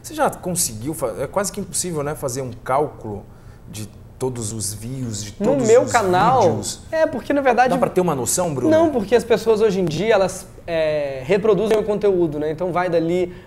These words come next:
Speaker 2: pro Facebook de alguém, ou vai dali pro canal de outra pessoa, ou mesmo na, as participações que eu faço em televisão e faço stand-up, alguém já também já sobe pro canal de outra pessoa. Então esse
Speaker 1: Porque
Speaker 2: total é
Speaker 1: tem
Speaker 2: incalculável
Speaker 1: vídeo
Speaker 2: mesmo.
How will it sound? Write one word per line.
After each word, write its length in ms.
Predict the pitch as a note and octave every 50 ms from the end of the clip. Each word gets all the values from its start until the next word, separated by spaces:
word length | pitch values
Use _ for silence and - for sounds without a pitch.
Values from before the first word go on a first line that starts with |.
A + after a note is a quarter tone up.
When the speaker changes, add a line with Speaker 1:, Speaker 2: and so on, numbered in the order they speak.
| - -
Speaker 2:
pro 180 | - E3 E3+ E3+
Facebook 400 | E3+ F3 D3 - D#3+ D#3 D3+ E3
de 60 | D3
alguém, 300 | D3 C#3+ D3 F3 G3+ G3
ou 40 | F3
vai 80 | D3+ E3
dali 140 | D3+ D#3 E3 E3
pro 120 | E3 D3+
canal 300 | - - D3+ D3+ D#3 D3+
de 60 | C#3+
outra 120 | C3+ - C#3
pessoa, 760 | - C#3 - - - F3+ G3 G#3 G3+ G3 F#3+ F#3 F#3 F3+ F#3 - - - - -
ou 140 | D#3 D#3
mesmo 300 | D#3+ E3 F#3 F#3+ F3 F#3+
na, 140 | F3+ F3 E3+
as 200 | - D#3+ D#3+ -
participações 540 | - - - - - E3 D3 - D#3+ D3+ -
que 100 | - E3
eu 40 | D3+
faço 260 | - D#3 C#3 - D#3
em 20 | C#3
televisão 580 | D#3+ D3+ D3+ C#3 C#3 C3 D3 E3+ F#3 F#3+ F3
e 40 | E3
faço 220 | - - C#3 - D3+
stand-up, 500 | - D3+ C#3+ C#3+ D#3 F3 F3+ - - E3
alguém 300 | C#3+ C#3 C#3+ E3 E3+ E3
já 240 | C#3 D#3 D3+ D3 - - - - -
também 460 | - D3 C#3+ C#3 - D#3 - D#3+ D3
já 100 | B2+ D3
sobe 220 | B2+ - E3 D3 C#3
pro 120 | - D3+
canal 280 | - D#3 D3 D3+ D3+ C#3+
de 100 | B2+ E3
outra 180 | G3 G3 F3+
pessoa. 800 | D#3+ - - - - E3+ F3 G3 G3 F#3 F#3 F#3 F#3 F#3 F#3 F#3 F#3 - - - - D3+
Então 520 | C#3+ C#3 - F3 F3 F#3 G3 G3 F#3+ F#3 C3+ E3+
esse 200 | F#3 - - -
Speaker 1:
Porque 160 | - F#3 - - F3
Speaker 2:
total 60 | F#3
é 40 | G3+
Speaker 1:
tem 100 | G3+ F#3
Speaker 2:
incalculável 640 | D3+ - F3 F#3+ C4 A#3+ F#3 D#3+ D#3+ D3 C3+ D3
Speaker 1:
vídeo 140 | C#3 C3+ C3
Speaker 2:
mesmo. 240 | B2+ A#2+ A#2+ B2